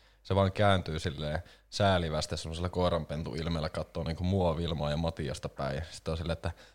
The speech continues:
"mä haluan palkkaa", ja sit se toinen kattoo sitä ja läpsäsee sitä, "me ollaan täällä talkoilemassa, ei me saada tästä rahaa,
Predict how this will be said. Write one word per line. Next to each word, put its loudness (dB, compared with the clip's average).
"mä 6
haluan 6
palkkaa", 4
ja 0
sit -6
se -4
toinen 8
kattoo 0
sitä -2
ja 4
läpsäsee 6
sitä, 6
"me 12
ollaan 10
täällä 8
talkoilemassa, 8
ei 6
me 8
saada 8
tästä 2
rahaa, 8